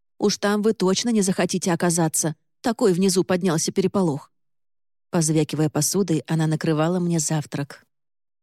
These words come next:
Поутру на задворках в саду нашли миссис Донован, прямо на земле, в самой грязи. Джозеф было решил, что она мёртвая, а потом сам чуть не помер. Похлопал её по щекам, окликнул, а она возьми да глаза открой. Говорят, напали на неё.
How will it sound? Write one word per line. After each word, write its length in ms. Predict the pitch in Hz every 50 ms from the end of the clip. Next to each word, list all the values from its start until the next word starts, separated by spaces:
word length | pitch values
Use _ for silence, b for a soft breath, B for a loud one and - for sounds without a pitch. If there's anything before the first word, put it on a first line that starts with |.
| _ _ _
Поутру 400 | - 196 185 190 208 - - 233
на 100 | 214 214
задворках 580 | 196 196 190 160 175 190 233 208 175 - 175 170
в 60 | -
саду 320 | - 208 180 175 196 214 202
нашли 320 | 202 196 196 202 202 214
миссис 340 | 214 220 214 - 214 196 190
Донован, 480 | 175 247 226 180 117 - 175 175 175 - _ _ _ _ -
прямо 360 | - 170 170 208 240 247 240
на 100 | 240 233
земле, 360 | 214 208 233 220 214 185 165
в 60 | 165
самой 360 | - - 175 170 185 214 262
грязи. 480 | 208 202 247 269 220 208 196 160 147 - _ _ _ _ _ _ _ _ _ _ _ _ _ _ -
Джозеф 380 | 185 185 196 175 170 185 185 170
было 200 | 170 202 190 190
решил, 320 | 185 202 202 - 196 185
что 180 | 185 - 190 185
она 140 | 185 190 190
мёртвая, 520 | 220 269 262 - - - 170 160 160 165 - _ _ _ _
а 160 | - 196 190
потом 320 | - 202 208 - 262 269
сам 280 | 254 - - 202 185 190
чуть 200 | - - 196 -
не 120 | 202 202
помер. 400 | 202 - 214 190 185 185 175 175 - _ _ _ _ _ _ _
Похлопал 500 | - 277 240 - 277 269 226 208 214 214
её 160 | 214 214 214 208
по 100 | - 214
щекам, 420 | - - 226 - 294 285 247 214 -
окликнул, 540 | 208 - - 254 285 - 214 208 185 180 - _ _
а 180 | - 294 240 233
она 140 | 233 233
возьми 300 | 220 226 233 220 240 247
да 100 | 220 196
глаза 400 | 196 214 220 240 214 170 175 160
открой. 400 | 165 170 - - 180 170 165 165 - _ _ _ _ _ _ _ _ _ _ -
Говорят, 380 | 220 214 202 202 214 208 - 208
напали 420 | 214 208 - - 196 233 269 302
на 100 | 269 247
неё. 380 | 208 190 175 160 156 143 147